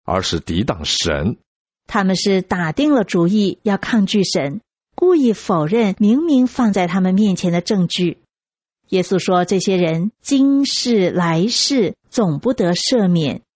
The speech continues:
Speaker 2: 因为他们自己拒绝了神。所以接着马太福音十二章的三十三节到三十七节，耶稣就用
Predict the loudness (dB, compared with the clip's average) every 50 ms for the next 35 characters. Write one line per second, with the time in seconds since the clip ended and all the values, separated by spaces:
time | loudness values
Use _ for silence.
0 | _ _ _ _ -2 0 0 0 0 0 -2 0 0 0 0 0 -2 -2 0 0
1 | -2 -2 -2 -2 -2 0 0 0 0 0 0 -2 0 -2 0 0 0 -2 -4 -6
2 | _ _ _ _ _ _ -6 -2 0 0 0 0 0 2 0 2 2 2 2 2
3 | 0 0 0 0 -2 -2 -2 0 0 2 2 2 2 0 0 0 0 0 0 0
4 | 0 0 2 0 0 0 0 0 0 0 -2 -4 -4 -2 0 0 2 2 0 0
5 | 0 0 -2 0 0 0 0 0 -2 -4 -6 -4 -6 -6 -6 -2 -2 -2 -2 -2
6 | -4 -10 _ _ _ _ _ _ 0 0 0 2 0 0 2 2 2 2 2 0